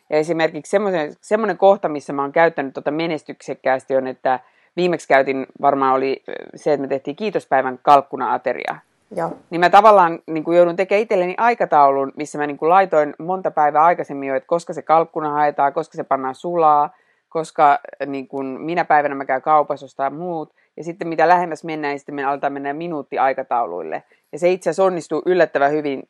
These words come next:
Speaker 1: vaikka siinä tuli sitten kaikkia yllättäviä käänteitä, mitä ei ollut osannut aavistaa, kuten et, et se esimerkiksi se kalkkuna ei sit sulanutkaan niin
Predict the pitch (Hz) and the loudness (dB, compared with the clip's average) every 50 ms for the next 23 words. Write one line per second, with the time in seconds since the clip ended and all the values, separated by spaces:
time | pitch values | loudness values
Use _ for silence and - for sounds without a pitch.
0 | _ - 156 170 180 196 190 - 160 156 151 143 143 - 147 147 143 131 - - | _ -2 2 4 4 4 4 0 -6 -4 -4 -6 -4 -4 -2 -4 -4 -4 -4 -6
1 | 147 - 156 147 143 - 151 156 165 160 147 - - 143 143 139 - 165 160 160 | -4 0 0 -2 0 0 -2 0 0 0 0 -2 -2 -4 -4 -4 0 2 2 2
2 | 151 135 135 135 127 131 127 - 135 131 135 135 135 139 139 135 143 135 135 131 | 2 2 0 -2 -2 -2 -2 0 2 2 2 2 2 0 -2 -2 -4 -8 -8 -8
3 | - _ _ - 156 156 147 139 135 - - 135 127 - - 156 - 135 127 127 | -10 _ _ 2 4 4 4 4 2 -2 -2 -2 -2 -2 -4 -6 -6 -6 -6 -6
4 | 120 _ _ _ - _ - 143 - - 139 135 131 131 135 131 131 - 127 - | -8 _ _ _ -18 _ -14 -12 -6 -4 -4 -4 -4 -4 -8 -8 -8 -4 2 4
5 | 139 139 - - 135 131 127 131 - _ - 240 233 190 170 156 131 - - 135 | 4 4 2 0 -2 -2 -4 -6 -6 _ 4 8 10 10 10 8 4 0 2 2
6 | 131 127 127 131 127 123 - | 2 2 0 -4 -8 -8 -10